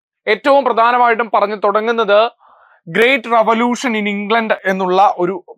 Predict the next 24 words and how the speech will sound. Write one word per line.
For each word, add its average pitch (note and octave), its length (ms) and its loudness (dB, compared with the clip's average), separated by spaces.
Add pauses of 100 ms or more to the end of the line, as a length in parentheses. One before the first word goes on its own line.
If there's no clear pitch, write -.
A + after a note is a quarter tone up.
ഭാഗത്തിലാണ് F3 640 0
നമ്മൾ F3 320 -2 (200)
പറഞ്ഞു G3 260 0
തുടങ്ങുന്നത്. C3 500 -8 (220)
So, F3+ 140 -6 (380)
ആ, D3 300 0 (340)
Great G#3+ 200 0 (100)
Revolution A3 500 -2
in G#3 200 -6 (260)
England, F3+ 320 -4 (140)
ഇംഗ്ലണ്ടിലെ G#3+ 500 -2
മഹത്തായ G3+ 600 2
വിപ്ലവം G3+ 560 0
എന്നുള്ള F#3 400 -2
ഒരു E3+ 300 -6 (200)
ഭാഗം. A#2+ 220 -10 (720)
അപ്പം A#3+ 340 -2 (280)
ഇംഗ്ലണ്ടിലെ C#4 460 2
മഹത്തായ B3 420 2
വിപ്ലവം A#3 440 2
എന്നുള്ള A3+ 220 0
ഈ A3 100 -4
ഒരു A3 100 0
ഭാഗം G#3 420 0